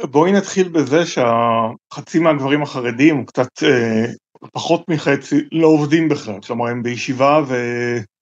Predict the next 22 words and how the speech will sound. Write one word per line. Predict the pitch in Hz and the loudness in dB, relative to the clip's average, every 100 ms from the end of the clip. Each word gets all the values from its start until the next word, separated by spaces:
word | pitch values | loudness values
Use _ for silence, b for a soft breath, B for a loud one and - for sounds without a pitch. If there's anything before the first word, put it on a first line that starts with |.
| _ _ _ - | _ _ _ -10
ולכן | 131 123 143 143 | -6 0 2 4
הם | 135 | 2
מקבלים, | 127 131 131 139 135 | -2 -2 0 0 2
אה, | 131 127 127 123 117 | 0 0 -2 -4 -6
בעיקר, | 123 113 135 127 123 | -8 -2 0 0 0
אה, | 123 127 - | -4 -6 -12
קצבת | - - 131 131 | -20 -2 0 0
אברך | 123 123 127 | -4 -8 -8
שהיא | - 127 120 123 _ _ _ - | -6 -4 -4 -8 _ _ _ 0
כמה | 139 131 | 2 4
אלפי | 127 147 | 2 0
שקלים, | 143 - 139 135 117 104 _ _ _ - | -2 -2 0 0 0 -4 _ _ _ -6
ושמונים | 131 143 143 139 180 | -4 -2 2 4 4
אחוז | 165 - 165 139 | 2 2 -2 0
מהנשים | 139 131 - 147 139 | 2 2 0 -2 -2
החרדיות | 135 123 120 120 117 - | -2 -2 2 2 2 0
עובדות. | 127 110 113 - - | -6 -4 -8 -8 -8
אבל | 120 151 147 101 - _ b _ _ - | -2 2 2 2 -10 _ b _ _ -14
גבר | 117 147 190 165 135 110 117 _ - | -2 2 2 0 -2 -2 -8 _ -10
חרדי | - 127 131 131 143 104 _ _ _ _ _ - | -4 0 0 4 2 0 _ _ _ _ _ -12
משתכר | 135 - 147 185 175 156 | -10 -6 -4 0 0 0
חצי | 151 - 196 196 - 113 | -8 -4 -2 -2 -4 -8